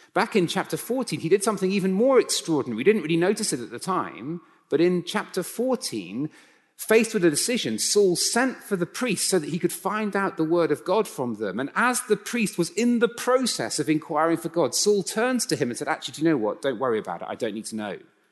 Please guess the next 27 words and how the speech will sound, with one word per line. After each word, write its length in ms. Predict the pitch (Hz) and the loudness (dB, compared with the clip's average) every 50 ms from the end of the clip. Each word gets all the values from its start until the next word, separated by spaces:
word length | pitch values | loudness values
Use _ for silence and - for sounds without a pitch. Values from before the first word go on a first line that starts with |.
| _ _ | _ _
and 140 | - 98 - | -14 -14 -10
carried 260 | - 135 120 107 98 | -4 -2 -2 -2 -2
on 80 | 110 101 | -4 -8
with 100 | 101 101 | -8 -12
the 60 | 104 | -14
course 320 | - - 120 107 - - | -10 -6 -8 -6 -6 -8
of 60 | 95 | -12
action 560 | 107 101 - - - - 107 98 95 95 95 _ _ _ _ _ _ _ _ - | -12 -12 -10 -12 -12 -10 -10 -10 -10 -12 -16 _ _ _ _ _ _ _ _ -10
anyway. 540 | - 143 147 135 104 90 90 85 82 82 - _ _ _ _ _ _ _ _ _ _ _ _ _ _ _ _ _ | -6 -4 -2 -2 -2 -4 -6 -8 -12 -18 -20 _ _ _ _ _ _ _ _ _ _ _ _ _ _ _ _ _
He 160 | - 143 - | -10 -8 -6
actually 500 | - 208 - - - - 190 175 165 160 | -6 -8 -8 -6 -6 -4 -2 -2 -2 -2
silenced 800 | - - - - - 165 226 302 285 220 139 101 101 - - - - | 0 -2 -2 -2 -4 -8 -6 -4 -4 -2 -4 -4 -6 -8 -12 -10 -8
God 320 | 92 82 78 - - _ - - - - - _ _ _ _ _ _ _ _ _ - 120 | -8 -8 -8 -12 -14 _ -10 -10 -10 -10 -10 _ _ _ _ _ _ _ _ _ -8 -4
mid-sentence. 1200 | 131 131 - - 147 135 120 - - 98 92 - - _ _ - - - - - - - _ _ _ _ _ _ _ _ _ _ _ _ _ _ _ _ _ _ _ _ _ _ _ _ _ - | -4 -4 -4 -4 -6 -6 -8 -8 -10 -12 -14 -14 -16 _ _ -10 -8 -6 -6 -6 -8 -12 _ _ _ _ _ _ _ _ _ _ _ _ _ _ _ _ _ _ _ _ _ _ _ _ _ -4
And 140 | 120 117 113 | -4 0 2
then 160 | 170 185 196 | 2 4 4
in 120 | 180 147 | 2 2
chapter 320 | - - 156 135 - - 131 | 0 -2 -8 -8 -8 -8 -10
twenty-two, 760 | - - 127 117 - - 110 - - 117 101 98 92 - - - _ _ _ _ _ _ _ _ _ | -8 -8 -10 -10 -10 -12 -14 -12 -10 -10 -10 -10 -12 -16 -20 -20 _ _ _ _ _ _ _ _ _
he 140 | - - 107 | -12 -10 -10
did 140 | 117 107 - | -8 -6 -6
the 60 | 113 | -4
most 220 | 113 110 - - | -4 -4 -6 -8
terrible 420 | - - 127 127 139 131 - 131 120 | -10 -8 -6 -6 -6 -6 -6 -8 -8
thing 220 | - 117 110 104 | -6 -6 -4 -4
of 100 | 107 101 | -4 -4
all. 300 | 107 107 101 90 92 | -4 -4 -4 -6 -8